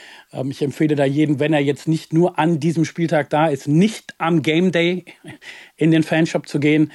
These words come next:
Es sei denn, er hat irgendwie doch die Handschuhe vergessen und muss jetzt dringend noch welche kaufen, weil es halt einfach mega voll ist. Wichtig, im Fanshop kann man nicht mit Bargeld bezahlen, nur mit Karte. Ähm, und in Buffalo, also in New York, Buffalo liegt ja im Bundesstaat New York, ist es so,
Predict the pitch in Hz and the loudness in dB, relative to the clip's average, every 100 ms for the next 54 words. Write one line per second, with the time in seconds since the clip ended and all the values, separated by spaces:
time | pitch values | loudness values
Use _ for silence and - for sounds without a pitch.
0 | - - _ 127 156 147 139 131 139 - | -12 -20 _ -6 -2 0 2 0 -2 -2
1 | 143 143 143 135 143 - 147 147 151 147 | 0 2 0 0 -2 -2 -2 0 0 -2
2 | 143 143 139 135 135 139 147 - 156 143 | -2 -2 -4 -2 0 0 -6 -4 -2 0
3 | 143 127 131 - 139 139 175 165 - - | 0 -2 -4 -4 -2 -2 -4 -6 -10 -20
4 | - - _ 135 135 147 139 139 139 - | -20 -20 _ -4 -2 -4 -4 -2 -2 -4
5 | 143 139 151 175 165 - 165 165 160 - | 0 2 2 0 -2 -2 0 0 -4 -8
6 | - - - - 139 165 185 - 175 - | -20 -20 -20 -16 -4 -2 -2 -2 -2 -2
7 | - _ - - _ _ _ 151 151 160 | -16 _ -20 -20 _ _ _ 0 0 0
8 | 165 170 - 165 156 139 160 185 - 185 | -2 -2 -2 0 2 4 4 2 0 -2
9 | - 165 185 185 190 175 - 175 175 185 | 0 0 2 -2 -2 -6 -4 -2 0 0
10 | 202 - 143 156 156 139 - 151 156 185 | -2 -2 2 2 2 -2 -4 -4 -4 -8
11 | - _ _ _ - - - - - 131 | -10 _ _ _ -20 -20 -20 -20 -4 0
12 | 135 135 139 - 151 165 147 139 - 185 | 2 4 2 0 0 2 2 0 -2 2
13 | 180 185 135 139 147 139 135 151 185 - | 2 2 0 0 2 2 2 0 0 -2
14 | 131 - 123 131 - 160 147 143 156 - | -4 -2 -4 -4 -4 -2 -2 -2 -2 -2
15 | 151 147 143 143 143 139 135 - 143 | -2 -2 0 0 -4 -10 -12 -2 -2